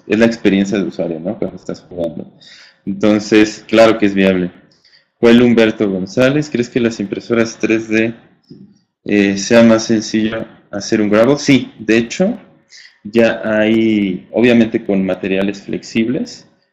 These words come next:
que tú puedes, eh, crear,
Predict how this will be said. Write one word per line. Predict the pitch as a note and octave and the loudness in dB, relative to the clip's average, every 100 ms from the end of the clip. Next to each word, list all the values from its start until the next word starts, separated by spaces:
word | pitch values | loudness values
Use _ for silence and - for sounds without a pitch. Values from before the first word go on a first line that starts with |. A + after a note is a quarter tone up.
| _ - | _ -10
que | |
tú | - - A2+ | -8 -4 -4
puedes, | G#2+ A2+ G#2+ A2+ A2 G#2+ - - | 2 4 6 4 2 -2 -10 -4
eh, | F#2+ F#2 F#2 F2+ F2+ - | -2 -2 -2 -4 -8 -6
crear, | A2 G2 G2 G2 G2 G2 - _ | 0 2 4 2 0 -4 -14 _